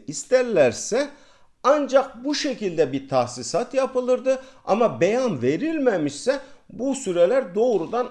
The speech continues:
annenin adına kaydedilir diyorlardı. Bu şekilde uygulama yapıyorlardı. Ancak Federal Sosyal Mahkemesi yani Bundessozialgericht bu söylediğim iki iştahında dedi ki hayır böyle olmaz.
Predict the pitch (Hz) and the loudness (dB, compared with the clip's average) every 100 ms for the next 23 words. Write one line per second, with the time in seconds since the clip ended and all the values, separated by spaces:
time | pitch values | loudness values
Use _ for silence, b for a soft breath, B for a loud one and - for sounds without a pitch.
0 | - 175 185 180 202 139 147 147 202 220 | -2 -2 0 -4 -4 -4 -4 -4 -6 -8
1 | - 185 185 147 123 117 113 95 110 240 | -2 2 2 0 -6 -6 -6 -6 0 4
2 | 254 131 107 104 101 147 262 - - 262 | 6 4 4 2 0 -2 -2 -4 -10 -8
3 | 214 170 131 131 127 120 113 110 107 101 | -6 -8 -6 -4 -4 -4 -4 -2 -2 -4
4 | 117 107 110 107 233 269 B B - 247 | -4 -2 0 0 0 -4 B B 0 4
5 | 262 - 190 - 202 196 185 190 240 - | 4 4 0 -2 -6 -2 2 2 0 -4
6 | - - 190 190 - 226 269 175 - - | -16 -10 -6 -6 0 2 4 2 -6 -18
7 | - - 135 160 135 143 123 120 113 175 | -20 -8 -2 -2 -2 -2 0 0 -2 -4
8 | 190 131 170 123 120 190 139 160 147 139 | -4 -2 0 0 -2 -4 -4 -6 -4 -6
9 | - 143 135 175 190 104 117 165 277 - | -6 -10 -6 -4 -4 -2 -2 -2 -6 -10
10 | b b b b 147 185 247 202 - 196 | b b b b -10 -2 0 0 0 2
11 | 185 165 135 139 123 - - 269 135 151 | 2 2 -2 -4 -4 -10 -10 -10 -8 -10
12 | - 131 117 123 127 127 143 165 240 320 | -2 4 4 4 -2 -2 -4 -4 -8 -6
13 | 220 117 B B - 254 226 120 165 190 | -2 -2 B B -2 2 2 2 0 0
14 | 190 190 180 190 139 - | 0 0 0 2 2 0